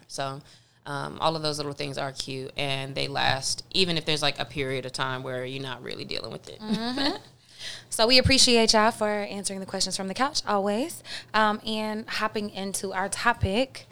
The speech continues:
Speaker 2: Lexi, do you think that our expectations are too high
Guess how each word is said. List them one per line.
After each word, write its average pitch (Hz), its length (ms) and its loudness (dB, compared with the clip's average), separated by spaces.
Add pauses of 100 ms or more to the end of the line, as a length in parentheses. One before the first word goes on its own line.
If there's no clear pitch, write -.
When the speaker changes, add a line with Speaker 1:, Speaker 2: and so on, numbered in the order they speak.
(1200)
Speaker 2:
Lexi, 294 320 0
do 302 80 2
you 359 120 4
think 330 320 0
that 233 400 6 (600)
our 233 180 8
expectations 202 1000 0
are 190 140 -2
too 202 240 -4
high 175 540 -6